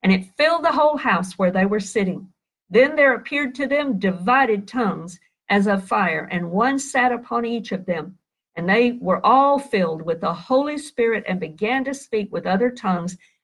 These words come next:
as the Spirit gave them utterance. Hallelujah. All right. So notice, suddenly,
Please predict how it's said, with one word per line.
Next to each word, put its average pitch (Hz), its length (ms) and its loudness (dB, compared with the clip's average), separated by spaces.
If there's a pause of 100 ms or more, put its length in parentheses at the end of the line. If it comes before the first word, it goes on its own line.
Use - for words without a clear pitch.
(100)
as 185 180 4
the 160 140 0
Spirit 247 560 2
gave 190 340 0
them 180 400 -4
utterance. - 800 -2 (720)
Hallelujah. 226 720 4 (880)
All 160 100 -2
right. 240 400 0 (380)
So 233 520 2
notice, 240 680 0 (240)
suddenly, 220 1300 -2